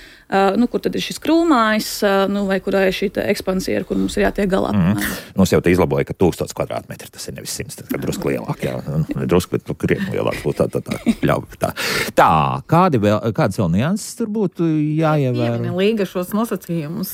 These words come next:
Speaker 3: par, ā, biotopu klasifikāciju par Natūra teritorijām.
Speaker 1: Jā, tātad,
Speaker 2: Jā.
Speaker 1: ā, ā, pats, pats galvenais nosacījums, kas mums ir,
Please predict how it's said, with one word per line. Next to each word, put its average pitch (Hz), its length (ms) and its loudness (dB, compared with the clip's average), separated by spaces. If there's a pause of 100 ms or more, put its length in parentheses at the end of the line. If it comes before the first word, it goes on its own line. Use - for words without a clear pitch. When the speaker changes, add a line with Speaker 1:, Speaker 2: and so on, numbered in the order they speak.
Speaker 3:
par, 180 320 2
ā, 170 220 2 (280)
biotopu 180 800 0 (140)
klasifikāciju 185 720 -4
par 175 200 -6
Natūra 170 560 -4
teritorijām. 180 720 2
Speaker 1:
Jā, 202 440 6
tātad, 196 340 2
Speaker 2:
Jā. 202 100 6 (160)
Speaker 1:
ā, 190 40 -4 (420)
ā, 202 180 4
pats, 254 300 0
pats 240 260 0
galvenais 214 540 2
nosacījums, 208 960 0 (100)
kas 202 240 -2
mums 196 280 2
ir, 302 200 2